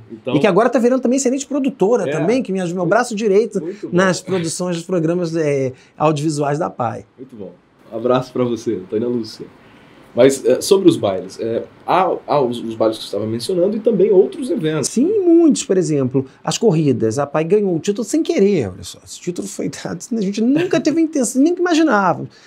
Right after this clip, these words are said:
Speaker 2: Nós somos a maior equipe de corredores do mundo. Por quê? A gente oferece a possibilidade dos professores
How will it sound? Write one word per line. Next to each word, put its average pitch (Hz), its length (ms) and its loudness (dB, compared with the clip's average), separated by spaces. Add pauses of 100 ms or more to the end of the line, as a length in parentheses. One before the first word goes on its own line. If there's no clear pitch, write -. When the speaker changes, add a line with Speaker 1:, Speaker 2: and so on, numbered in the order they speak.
(200)
Speaker 2:
Nós 202 120 2
somos 240 200 2
a 214 60 0
maior 220 180 -2
equipe 233 240 -8
de 202 100 -8
corredores 226 720 0 (140)
do 196 420 4
mundo. 160 640 -2 (560)
Por 226 200 2
quê? 180 220 2
A - 20 0
gente 180 200 -2
oferece 208 560 0
a - 20 -4
possibilidade 151 760 -2
dos 151 180 -8
professores 151 800 -2